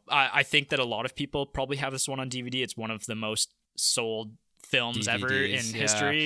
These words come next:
Speaker 2: Well, I
Speaker 1: so
Speaker 2: think home video is where this movie really took off in
Speaker 1: Exactly.
Speaker 2: the first place.
Speaker 1: Yeah, yeah,
Speaker 2: Yeah.
Speaker 1: yeah. So, you know, be a part of that, uh, that wave. Apparently, there's a really cool four K version of this that I need to check
Speaker 2: Oh.
Speaker 1: out at some point, so.
Speaker 2: Interesting.
Speaker 1: Yeah.
Speaker 2: Apparently, over the pandemic, uh, Patton Oswalt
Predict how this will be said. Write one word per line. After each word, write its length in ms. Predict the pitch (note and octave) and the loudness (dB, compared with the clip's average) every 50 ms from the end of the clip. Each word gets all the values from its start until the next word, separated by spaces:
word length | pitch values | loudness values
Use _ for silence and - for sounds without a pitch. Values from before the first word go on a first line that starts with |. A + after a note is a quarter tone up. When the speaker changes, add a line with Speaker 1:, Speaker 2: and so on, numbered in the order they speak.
| D#3+ D#3 - | 2 4 4
Speaker 2:
Well, 80 | G3 G#3 | 4 6
I 20 | |
Speaker 1:
so 0 | |
Speaker 2:
think 200 | G#3 C#4 C#4 B3+ | 6 4 2 4
home 220 | - A#3 A3+ G#3 | 2 0 0 2
video 280 | F3 F#3 F#3 F#3 D3+ B2 | 2 2 4 4 2 2
is 140 | A#2 A2 B2 | 0 0 -2
where 100 | B2 A#2+ | -2 -2
this 160 | A#2 A2 - | -2 -4 -4
movie 260 | A#2+ A#2 G#2+ G#2+ A2 G#2 | -4 -4 -4 -4 -4 -4
really 340 | G#2 G#2+ G#2 G#2 G2+ G2 | -4 -6 -4 -4 -6 -6
took 300 | G2 - - - A2 - | -6 -8 -10 -10 -8 -8
off 280 | A2 G#2 G#2 G2 F#2+ - | -6 -6 -4 -6 -6 -4
in 80 | - B2+ | -2 0
Speaker 1:
Exactly. 440 | G2 F2+ C3 A#2+ A2 G#2+ - G2+ F#2+ | 0 2 2 2 2 0 -2 -4 -6
Speaker 2:
the 40 | F#2+ | -4
first 60 | F#2 | -6
place. 280 | F#2 F#2 - - - - | -6 -6 -6 -8 -2 4
Speaker 1:
Yeah, 160 | C4+ - - | 4 4 4
yeah, 160 | - G#2 G#2 A3 | 2 -2 2 4
Speaker 2:
Yeah. 140 | A#3 G#3+ | 4 6
Speaker 1:
yeah. 160 | G#3+ F3+ B2 G#2+ | 6 6 4 4
So, 320 | - - D3+ C#3+ C#3 C#3 | 2 2 2 2 2 2
you 160 | D3 D#3+ D#3+ | 2 2 0
know, 180 | C3+ B2 C#3 C#3+ _ | 0 0 -2 -4 _
be 100 | - D#3 | 2 2
a 60 | D#3 D3 | 2 2
part 280 | - - C#3+ C#3 B2+ | 2 0 2 2 2
of 120 | B2+ G#2+ G#2+ | 0 -4 -2
that, 340 | A#2+ A2+ A2+ A2 - - | 0 0 0 0 -2 -2
uh, 280 | B2 A2+ A2 A2 G#2+ G#2+ A#2 - | -2 0 2 2 0 -2 -4 -4
that 160 | - A2+ G#2 G#2 | -4 -4 -2 0
wave. 200 | A#2 A2+ G#2+ - - - - - - | -2 -2 -2 -4 -6 -12 -12 -2 0
Apparently, 440 | - E3 - A3 B3 E4 G4+ G#4+ G#4 | 0 2 4 4 4 4 4 2 0
there's 160 | G4 D#4+ A3 | 2 2 0
a 60 | G#3 | 0
really 180 | F3 F#3 G3 G3+ | 0 -2 -2 -2
cool 260 | G3 - G3 F3+ E3+ C#3 | 0 0 0 0 0 -2
four 280 | - - - D#3 D#3 | -4 -2 0 0 2
K 180 | - - D3+ C#3+ | 2 2 0 2
version 300 | C3 C3 C#3 C#3+ B2 A#2+ | 2 2 0 0 0 -2
of 120 | G#2 G#2 | -4 -4
this 280 | G#2 F#2+ F#2+ - - - | -4 -2 0 0 0 0
that 320 | - G#2+ G#2 G2+ F2+ - _ | 0 -2 -4 -4 -6 -6 _
I 80 | A#2 A2 | -6 -6
need 160 | G#2 G#2 F#2+ | -6 -4 0
to 60 | - | 2
check 200 | G3 B3 A3+ - A#2+ | 2 4 4 2 0
Speaker 2:
Oh. 40 | G#2 | -2
Speaker 1:
out 60 | G#2 | -2
at 60 | G2+ | -2
some 160 | - - G#2 G#2+ | -2 -4 -4 -6
point, 260 | A2 G2+ F#2+ E2+ - | -6 -8 -6 -4 -4
so. 240 | - G2 G2 A#2 A#2 _ _ _ _ | -4 -2 -4 -6 -10 _ _ _ _
Speaker 2:
Interesting. 500 | - C#3 C#3+ - C#3 - - A2+ G2+ F#2+ - - - - - | -6 -6 -6 -4 -6 -4 -4 -4 -6 -6 -8 -14 -20 -2 0
Speaker 1:
Yeah. 140 | C#3+ B2+ - | 0 0 0
Speaker 2:
Apparently, 440 | - - - G3+ B3+ C#4 D4 D4 B3+ | -2 -2 2 2 4 4 4 6 6
over 160 | G3+ G3 A#3+ | 6 4 4
the 80 | G#3+ G3 | 2 2
pandemic, 560 | G3 - F#3+ F#3 E3 E3+ E3+ E3+ D3+ C3+ - | 2 2 2 2 2 2 2 2 2 2 2
uh, 180 | C3 A#2 A2+ A2 | 2 0 0 0
Patton 320 | - - - C3 C#3 C3+ | -2 0 2 2 2 2
Oswalt 720 | B2+ A#2 A#2+ C3 - - B2 A2 G#2 G2 F#2+ G2 - - | -2 -2 -2 -2 -4 -4 -4 -4 -2 -2 -4 -6 -8 -10